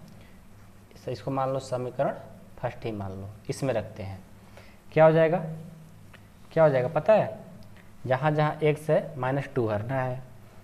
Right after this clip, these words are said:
तो भरिए, माइनस वन भरना है ना, माइनस वन भरना है कि टू भरना है? माइनस टू भरना है। तो क्या हो जाएगा? सिक्स into माइनस टू का स्क्वायर into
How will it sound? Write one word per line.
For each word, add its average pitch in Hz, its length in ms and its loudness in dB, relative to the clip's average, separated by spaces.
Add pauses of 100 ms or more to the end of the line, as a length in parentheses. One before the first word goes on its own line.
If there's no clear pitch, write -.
(120)
तो 123 60 -6
भरिए, 110 340 -2 (200)
माइनस 151 340 4
वन 160 140 6
भरना 123 240 4
है 120 60 -2
ना, 160 400 0
माइनस 135 260 0
वन 165 120 4
भरना 170 240 8
है 175 60 6
कि 160 60 -4
टू 160 100 2
भरना 113 220 0
है? 107 120 -6
माइनस 143 220 0
टू - 140 -2
भरना 104 280 -4
है। 98 160 -8 (800)
तो - 60 -8
क्या 156 160 6
हो 160 80 8
जाएगा? 160 260 6 (1120)
सिक्स 160 380 -2
into 156 380 2 (340)
माइनस 135 380 -2
टू 156 120 0
का 160 140 4 (120)
स्क्वायर 165 440 4 (960)
into 147 340 2